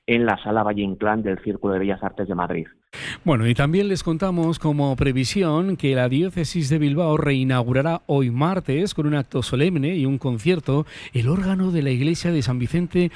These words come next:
Speaker 2: Mártir, tras dos años de labores de restauración de este histórico instrumento, obra de Aquilino Amezua, mil ochocientos noventa y cuatro. Un acto que dará comienzo a las siete de la tarde y que estará presidido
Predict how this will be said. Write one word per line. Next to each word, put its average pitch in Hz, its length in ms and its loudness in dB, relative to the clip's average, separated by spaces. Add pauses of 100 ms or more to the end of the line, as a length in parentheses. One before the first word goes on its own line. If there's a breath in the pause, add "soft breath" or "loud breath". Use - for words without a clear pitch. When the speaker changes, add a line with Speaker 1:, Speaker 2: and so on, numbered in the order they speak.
(220 loud breath)
Speaker 2:
Mártir, 143 520 2
tras 123 380 2
dos 175 220 0
años 165 300 2
de 165 100 2
labores 139 400 2
de 156 100 4
restauración 147 720 0 (320 loud breath)
de 120 160 -2
este 170 240 0
histórico 151 540 0
instrumento, 147 580 0
obra 143 220 2
de 135 100 2
Aquilino 160 640 -2
Amezua, 131 560 0
mil 202 420 0
ochocientos 160 800 0 (300 loud breath)
noventa 147 640 2
y 135 100 2
cuatro. 123 460 0 (260 loud breath)
Un 147 140 4
acto 139 400 0
que 127 180 -2
dará 123 360 2
comienzo 127 380 -2
a 120 60 2
las 117 140 0
siete 156 320 2
de 123 80 0
la 117 140 -2
tarde 147 280 2
y 165 120 0
que 131 100 -6
estará 139 300 0
presidido 143 720 0